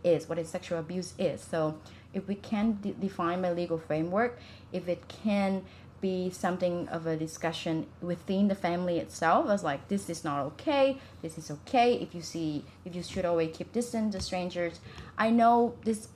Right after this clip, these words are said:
will go back to your original argument about, like, everybody's being too cautious, women and girls should feel safe wherever they are. Unfortunately,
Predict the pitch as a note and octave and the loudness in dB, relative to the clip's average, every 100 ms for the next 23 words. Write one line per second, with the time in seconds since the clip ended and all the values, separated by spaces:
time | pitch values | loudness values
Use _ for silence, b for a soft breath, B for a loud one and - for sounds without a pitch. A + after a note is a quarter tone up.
0 | - - G3 G3 F#3+ F#3 F3+ F3+ - E3+ | -20 -12 -2 2 4 4 4 4 -2 -8
1 | E3+ F3 F3 D#3 - - - - - F3+ | -6 0 0 0 -4 -18 -18 -18 -6 -2
2 | F#3 F3 E3 D#3 E3 D#3+ D#3+ D3+ D#3 D3+ | -2 -2 -2 0 -2 0 0 0 -2 -2
3 | D#3+ D3+ B B B B - - - - | -2 -4 B B B B -20 -20 -20 -18
4 | - G3 F#3 F3+ E3+ - D#3+ D#3 E3 D#3+ | -2 0 2 0 -2 -2 -2 -2 -6 -8
5 | - A#3+ A#3 A#3 G#3 G3 G3 - - - | 2 2 2 2 4 4 0 -12 -20 -20
6 | - F#3+ F3+ E3+ D#3+ D#3 D#3 - G#3 G#3 | -10 -2 0 2 2 0 -2 -2 2 4
7 | G3+ F3+ - F3 D#3 D#3+ - G3+ G3 E3+ | 2 -2 -4 -2 -2 -4 -2 0 0 0
8 | D#3 D#3 D#3 - A#3+ A#3 A#3 - G3 - | -2 -2 -4 0 4 6 6 4 -2 2
9 | C#4+ D4 B3 D#3+ G3 F#3+ F3+ | 0 2 0 0 2 0 0